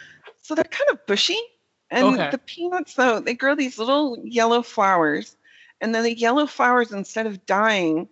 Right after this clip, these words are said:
Speaker 1: like they would on most fruit, once the fruit starts growing, the yellow flowers grow these little, like, sticks almost, and they
Speaker 2: Huh.
Speaker 1: run into the ground, and the peanut grows underground
Speaker 2: Oh,
Speaker 1: from
Speaker 2: that's
Speaker 1: the
Speaker 2: bizarre.
Speaker 1: flower.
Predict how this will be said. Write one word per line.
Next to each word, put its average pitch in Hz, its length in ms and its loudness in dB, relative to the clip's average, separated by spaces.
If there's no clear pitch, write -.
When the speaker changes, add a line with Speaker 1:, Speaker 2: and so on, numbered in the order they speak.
Speaker 1:
like 185 300 -2
they 190 120 -4
would 202 160 -2
on 180 200 0
most 190 320 -4
fruit, 226 420 -2
once 196 320 -4
the 190 100 -8
fruit - 300 -6
starts 220 320 -2
growing, 220 420 0
the 247 100 0
yellow 247 380 2
flowers 247 480 0
grow 214 280 -4
these 214 340 -6
little, 190 580 -2
like, 185 200 -6
sticks - 580 -4
almost, 170 760 -2
and 202 220 -4
they 208 280 0
Speaker 2:
Huh. - 80 -6
Speaker 1:
run 240 280 2
into 226 460 -6
the 208 60 -12
ground, 175 720 -2
and 190 180 -8
the 185 60 -8
peanut 214 480 -6
grows 202 480 -2
underground 175 800 -2
Speaker 2:
Oh, 135 120 -4
Speaker 1:
from 101 100 2
Speaker 2:
that's 147 200 -2
Speaker 1:
the 110 100 -14
Speaker 2:
bizarre. 107 200 -10
Speaker 1:
flower. 170 400 2